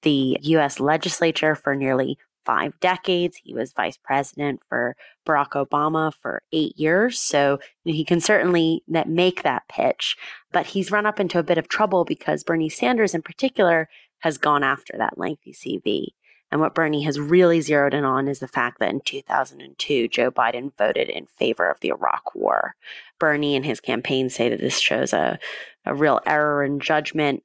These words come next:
on Biden's part, and they're really kind of hammering home that message. They've been kind of going after him for more than a week on this at this point.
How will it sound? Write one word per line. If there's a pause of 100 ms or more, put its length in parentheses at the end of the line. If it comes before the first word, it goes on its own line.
on
Biden's
part,
and
they're
really
kind
of
hammering
home
that
message.
They've
been
kind
of
going
after
him
for
more
than
a
week
on
this
at
this
point.